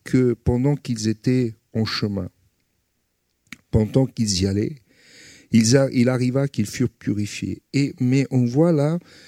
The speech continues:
quelque chose que le Seigneur veut toujours et attend toujours de notre part, c'est un acte de foi. Est-ce que ce soir, on est prêt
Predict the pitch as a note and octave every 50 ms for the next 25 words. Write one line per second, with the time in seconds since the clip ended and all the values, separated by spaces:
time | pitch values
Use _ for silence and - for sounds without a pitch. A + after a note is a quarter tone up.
0 | - - _ - - B2+ A#2+ - D3+ C#3+ - F#3 G3 F#3 - - C3+ A#2+ - -
1 | B2+ A#2 C3 D3 D3+ C#3+ B2 A#2 B2+ A#2+ - - F#3 F#3 D#3 B2 A#2+ A2+ B2 D3
2 | - - - _ _ _ _ _ _ _ _ _ _ _ _ _ _ - - G#2+
3 | G#2 G#2+ G#2+ - - D#3+ D#3+ D#3+ - B2+ A2 G#2 A#2 C3+ C3+ A2+ G#2 G#2 G#2 -
4 | - - F#2 - - A2 A#2 C#3 D3+ - _ _ _ _ _ _ _ _ - -
5 | - A#2 G#2+ A2+ A2+ - - - G#2 F#2+ E2+ - - - - - _ _ _ _
6 | _ _ _ _ _ _ _ _ _ _ _ _ _ _ _ _ _ _ _ _
7 | _ _ _ _ _ _ _ _ _ _ _ _ _ _ _ _ _ _ _ _
8 | _ _ _ _ _ _ _ _ _ _ _ _ _ _ _ _ _ _ _ A#3+
9 | A#3+ A#3 _ _ _ _ _ _ _ _ _ _ _ _ _ _ _ _ _ -
10 | C3+ C3+ - - - D#3+ D3 C3+ - - - G#2+ - - - C#3 D3+ F3 E3+ C#3
11 | A2+ G#2 G2 - - - B2 C3+ F#3+ -